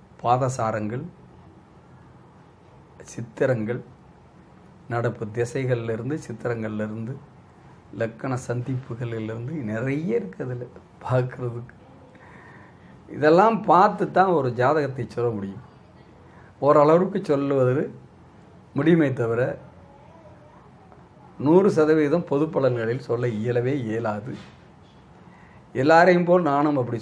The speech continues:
சொல்ல வேண்டும் என்று விரும்பவில்லை. என்னிடம் ஜாதகம் பார்க்க விரும்புபவர்கள் அந்த எண்ணில் தொடர்பு கொள்ளலாம். இந்த விருச்சிக ராசிக்காரர்களுக்கு ஓரளவுக்கு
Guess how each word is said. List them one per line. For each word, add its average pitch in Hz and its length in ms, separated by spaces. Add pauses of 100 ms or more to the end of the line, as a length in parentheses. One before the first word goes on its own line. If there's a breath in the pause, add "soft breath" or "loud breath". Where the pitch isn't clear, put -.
சொல்ல 131 160 (100)
வேண்டும் 117 320
என்று 113 200 (520)
விரும்பவில்லை. 117 540 (760 soft breath)
என்னிடம் 226 600
ஜாதகம் 165 380
பார்க்க 131 240
விரும்புபவர்கள் 123 540
அந்த 139 180
எண்ணில் 123 260
தொடர்பு 101 220
கொள்ளலாம். 104 400 (1200 loud breath)
இந்த 139 160
விருச்சிக 180 380 (100)
ராசிக்காரர்களுக்கு 117 840 (640)
ஓரளவுக்கு 160 600